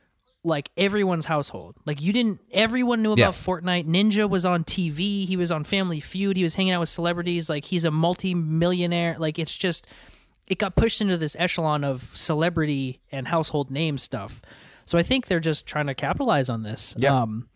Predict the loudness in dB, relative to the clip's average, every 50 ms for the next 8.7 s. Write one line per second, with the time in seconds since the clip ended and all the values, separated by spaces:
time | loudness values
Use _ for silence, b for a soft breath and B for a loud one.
0 | B B B B B B B B B B _ 2 4 4 2 2 2 2 4 6
1 | 4 4 4 4 4 4 4 4 4 4 4 4 2 0 2 2 2 4 2 2
2 | 0 0 2 4 4 4 4 4 4 4 2 2 2 2 0 2 2 2 2 0
3 | 0 0 0 2 2 2 2 4 2 2 2 0 -2 -2 0 -2 -2 0 0 0
4 | 0 0 0 0 2 2 2 2 2 2 2 0 0 -2 -2 -2 -2 -4 -4 -2
5 | -2 -2 -2 0 0 0 0 0 0 0 0 2 4 6 6 6 6 4 4 2
6 | 2 2 2 2 0 0 -2 -4 -6 -8 -6 -4 -6 -4 -4 -8 -10 -10 -8 -6
7 | -4 -2 -2 -2 -2 -2 -4 -6 -6 -6 -4 0 2 2 4 4 4 6 6 4
8 | 4 4 2 2 2 2 2 4 4 4 4 4 2 0